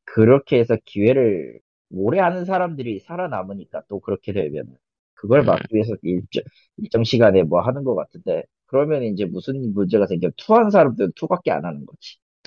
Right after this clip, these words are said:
Speaker 2: 아, 갈리는 경우도 가끔 생기죠, 그렇게.
Speaker 1: 네, 가끔
Speaker 2: 예.
Speaker 1: 갈리는 경우가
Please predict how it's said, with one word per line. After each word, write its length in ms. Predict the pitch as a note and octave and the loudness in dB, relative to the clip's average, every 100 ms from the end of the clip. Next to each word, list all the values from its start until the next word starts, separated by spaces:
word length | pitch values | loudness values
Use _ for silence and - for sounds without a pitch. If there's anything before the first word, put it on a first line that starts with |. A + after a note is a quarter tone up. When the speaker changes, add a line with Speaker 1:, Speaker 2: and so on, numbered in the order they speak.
| - - _ - | -20 -20 _ -6
Speaker 2:
아, 240 | - D2+ | 0 0
갈리는 420 | - G2+ G#2+ A2+ | 0 2 2 2
경우도 360 | G#2+ G2 G2+ G#2 | 0 0 0 0
가끔 300 | G#2 - G2 | -2 -4 -4
생기죠, 440 | B2 A#2+ A#2+ D2 | -4 -4 -2 -2
그렇게. 360 | - C2+ - - - | -2 -6 -8 -8 -8
Speaker 1:
네, 60 | D#3+ G2+ | -8 -8
가끔 340 | - - - - | -4 -4 -2 -4
Speaker 2:
예. 20 | D3 G2+ - | -2 -4 -6
Speaker 1:
갈리는 260 | A2 A2+ A#2+ - | -2 -2 -4 -4
경우가 220 | A2+ A2 | 0 2